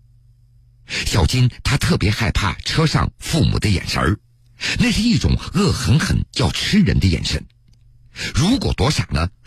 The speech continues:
母亲会轻飘飘地说上一句：“还有两分钟就到了。”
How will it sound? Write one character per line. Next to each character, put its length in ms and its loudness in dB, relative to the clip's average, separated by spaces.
母 120 4
亲 280 4
会 220 0
轻 260 2
飘 200 2
飘 260 0
地 180 -2
说 200 2
上 160 2
一 100 2
句 180 -2
：“还 140 -2
有 140 4
两 200 0
分 180 2
钟 220 4
就 140 0
到 160 -4
了。” 180 -10